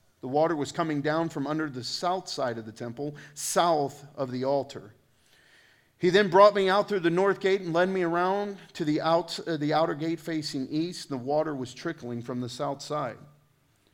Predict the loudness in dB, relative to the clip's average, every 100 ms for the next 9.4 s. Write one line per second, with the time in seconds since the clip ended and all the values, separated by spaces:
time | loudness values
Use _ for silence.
0 | _ _ _ _ _ _ _ _ _ _
1 | _ _ _ _ _ _ _ _ _ _
2 | _ _ _ _ _ _ _ _ _ _
3 | -6 -4 -4 -4 -2 -4 -2 -2 -2 -6
4 | -6 -4 -4 -6 -10 -6 -6 -6 -8 -10
5 | -10 -12 -14 _ _ -20 -8 -2 2 2
6 | 4 4 4 2 0 -2 -2 -4 -2 -4
7 | -6 -6 -6 -6 -10 -12 -8 -2 0 0
8 | -6 -4 -2 0 0 -2 -4 -4 -6 -6
9 | -4 -4 -6